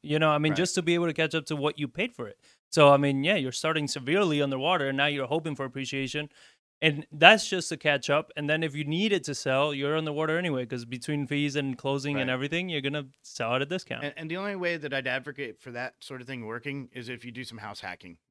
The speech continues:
Speaker 2: You know,
Speaker 1: Mm.
Speaker 2: I, I lived many, many years in duplexes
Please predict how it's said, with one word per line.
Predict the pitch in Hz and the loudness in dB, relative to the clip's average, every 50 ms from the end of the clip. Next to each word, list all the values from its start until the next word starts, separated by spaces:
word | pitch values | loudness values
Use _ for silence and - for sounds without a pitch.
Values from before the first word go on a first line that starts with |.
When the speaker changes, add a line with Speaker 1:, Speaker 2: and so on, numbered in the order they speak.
| _ - | _ -14
Speaker 2:
You | 120 | -10
know, | 120 120 160 | -6 -2 0
Speaker 1:
Mm. | 160 160 | 0 2
Speaker 2:
I, | - - 131 143 | 2 2 2 0
I | 147 | 0
lived | 151 156 147 131 123 127 131 127 127 156 175 | 0 -2 -4 -4 -6 -14 -18 -20 -20 -18 -10
many, | 196 202 190 185 180 | -8 -6 -4 -4 -4
many | 175 165 160 151 | -4 -4 -4 -2
years | 143 139 131 123 123 117 117 - _ _ _ _ _ _ _ _ _ | -2 -2 -2 -2 -4 -6 -10 -16 _ _ _ _ _ _ _ _ _
in | 123 123 120 120 | -12 -10 -10 -8
duplexes | 110 139 127 - 120 101 95 - - 117 110 104 85 | -8 -10 -10 -10 -10 -12 -12 -12 -12 -12 -12 -12 -14